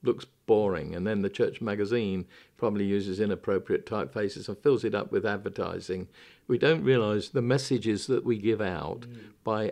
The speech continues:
Speaker 1: our image. Coming back about collections and offerings, I'll tell you a very quick, funny story about, um, uh, somebody who was concerned about the difference between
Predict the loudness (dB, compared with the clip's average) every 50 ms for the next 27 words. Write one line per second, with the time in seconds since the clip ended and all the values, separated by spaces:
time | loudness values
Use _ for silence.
0 | -4 -4 -4 -4 -2 0 0 0 0 -2 -4 -6 -8 -10 -14 -18 -20 -20 -20 -20
1 | -20 -20 -20 -20 -20 -20 -20 -10 -2 0 2 2 2 2 2 2 2 2 2 0
2 | -2 0 2 2 2 0 0 0 0 0 0 -2 -4 -6 -4 -2 0 0 0 -2
3 | -2 -4 -6 -6 -6 -4 0 2 2 4 4 4 4 4 4 4 2 2 0 2
4 | 2 2 2 2 -4 -8 -4 -2 0 0 -2 -2 0 0 2 2 2 2 0 -2
5 | -4 -8 -18 -20 -20 -20 -14 -8 -4 0 0 2 0 0 -2 -4 -2 -2 0 0
6 | -2 -4 -6 -8 _ -20 -20 _ -20 -20 _ -12 -8 -6 -4 -2 -2 -2 -2 -2
7 | 0 0 0 2 2 2 4 4 2 2 -2 -8 -10 -4 -2 0 0 0 0 -2
8 | -2 -2 -4 -8 -14 -12 -12 -12 -8 -2 -2 0 0 0 0 0 0 0 0 2
9 | 4 4 4 4 0 -4 -2 -4 -6 -2 0 0 2 2 2 -2 -4